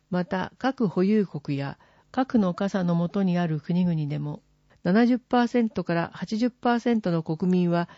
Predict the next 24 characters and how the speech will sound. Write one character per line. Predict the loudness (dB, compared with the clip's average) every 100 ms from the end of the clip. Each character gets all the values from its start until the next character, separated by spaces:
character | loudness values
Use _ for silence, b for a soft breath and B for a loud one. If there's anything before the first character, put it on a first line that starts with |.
| B B B
自 | -2
国 | 0 2 2
の |
政 | 2 2 0 0
府 | -2
が | -2 -2
条 | -2 2 4
約 | 2 0
に | 0
参 | 0 -2
加 | -2
す | -4 -2
る | 2
よ | 2 2
う |
求 | 0 -2
め | -4
て | -4
い | -8
る。 | -8 -12 _ _ _ _ b b b b b _
つ | 0
い | 2
て | 0
は、 | 0 -2